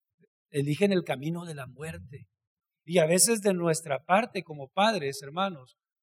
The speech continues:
no hay ninguna intención de frenarlos, sino que a veces nosotros somos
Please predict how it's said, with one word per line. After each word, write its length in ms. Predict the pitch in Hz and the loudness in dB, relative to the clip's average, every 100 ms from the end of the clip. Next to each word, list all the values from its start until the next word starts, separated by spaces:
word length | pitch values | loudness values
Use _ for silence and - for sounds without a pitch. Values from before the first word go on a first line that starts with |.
| _ _ _ _ | _ _ _ _
no 340 | 135 156 170 | -8 0 2
hay 140 | 185 196 | 2 0
ninguna 400 | 202 185 190 208 | -2 -2 -4 -4
intención 680 | 196 160 147 135 151 160 | -4 -6 -6 -6 -4 -4
de 100 | 180 | -6
frenarlos, 880 | 190 156 131 120 147 160 131 117 - _ _ _ _ _ _ _ | -10 -12 -14 -10 -10 -10 -20 -20 -20 _ _ _ _ _ _ _
sino 300 | - 160 165 | -10 -2 0
que 320 | 160 165 156 - | 0 -2 -2 -2
a 140 | 147 | -4
veces 320 | 135 202 208 | 0 0 -2
nosotros 400 | 175 147 175 185 | -6 -8 -8 -8
somos 420 | 170 165 180 175 | -8 -4 -4 -4